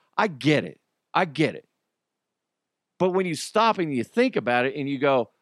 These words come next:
"Well, maybe I don't need to over-explain it." That's something that we learned. And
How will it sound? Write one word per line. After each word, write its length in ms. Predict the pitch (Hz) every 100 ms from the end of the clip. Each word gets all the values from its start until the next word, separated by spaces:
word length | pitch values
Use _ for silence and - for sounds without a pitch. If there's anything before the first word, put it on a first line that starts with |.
| _
"Well, 880 | - 233 240 220 214 208 202 190 156 _ _ _
maybe 600 | 139 170 208 196 185 175
I 120 | 165
don't 320 | 135 151 143
need 260 | 139 147 131
to 200 | 127 120 - -
over-explain 1000 | 143 139 127 120 98 - - 226 220 92
it." 120 | - _ _ _ _ _ _ _ _ _ _ _ _ _ _
That's 240 | 185 226
something 340 | - 214 202 170
that 160 | 147
we 220 | 135 156 143
learned. 560 | 127 135 135 131 117 _ _ _ _ _ _ _ _ _ _ _ _ -
And 180 | 143